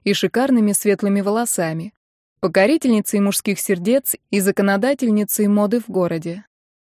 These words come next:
Со временем красота увяла, но не исчезла полностью, оставшись вместе с чувством стиля и врождённым достоинством.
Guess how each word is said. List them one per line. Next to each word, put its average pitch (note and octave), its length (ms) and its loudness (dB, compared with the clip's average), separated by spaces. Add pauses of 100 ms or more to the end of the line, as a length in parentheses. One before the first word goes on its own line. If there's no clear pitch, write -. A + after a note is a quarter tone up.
(140)
Со A3 260 2
временем B3+ 500 4
красота A3+ 500 0
увяла, G#3+ 500 -2
но F3+ 200 -4
не A3+ 240 2
исчезла F3 500 -2
полностью, F#3+ 840 -2
оставшись A3 600 -4
вместе F#3+ 440 -2
с - 60 -8
чувством G3 460 -4
стиля B3 480 -2
и - 220 -4
врождённым G3 640 0
достоинством. F#3 840 -6